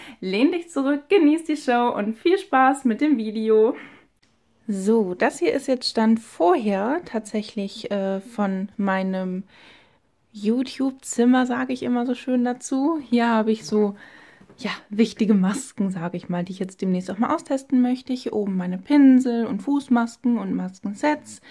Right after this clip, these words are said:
Dann hier noch eine Beleuchtung. Da ist jetzt hier so mein Hintergrund, den kennt ihr ja. Hier unten steht noch der Bester. Das werden wir gleich anders machen. Mein Mini-Hocker. <laughs> Genau. Das ist meine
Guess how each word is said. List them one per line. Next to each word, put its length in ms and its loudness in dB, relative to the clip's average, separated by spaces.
Dann 160 -2
hier 100 2
noch 140 -4
eine 140 -6
Beleuchtung. 1040 0
Da 240 -8
ist 260 -14
jetzt 180 -12
hier 120 -2
so 120 -4
mein 280 -6
Hintergrund, 580 0
den 100 0
kennt 260 0
ihr 100 -2
ja. 300 2
Hier 140 2
unten 220 6
steht 240 -2
noch 140 0
der 140 -4
Bester. 500 -4
Das 180 -16
werden 200 0
wir 60 -4
gleich 280 -6
anders 320 0
machen. 540 4
Mein 180 2
Mini-Hocker. 640 2
<laughs> 60 -8
Genau. 420 -2
Das 260 -8
ist 180 -12
meine 340 -10